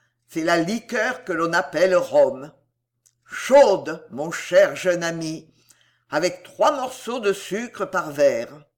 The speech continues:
J'en suis très fâché, monsieur,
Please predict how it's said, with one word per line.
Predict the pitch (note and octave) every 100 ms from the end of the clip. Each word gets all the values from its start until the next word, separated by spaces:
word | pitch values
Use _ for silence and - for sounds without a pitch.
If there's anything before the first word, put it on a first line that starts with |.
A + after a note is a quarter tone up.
| _ _ _ _ _ _ _ _ _ _ _ _ _
J'en | - F3
suis | F3+ F3+
très | - G#3+ C#4+
fâché, | D#4+ D#4 - F3
monsieur, | D#3 D3 - C#3+ C#3+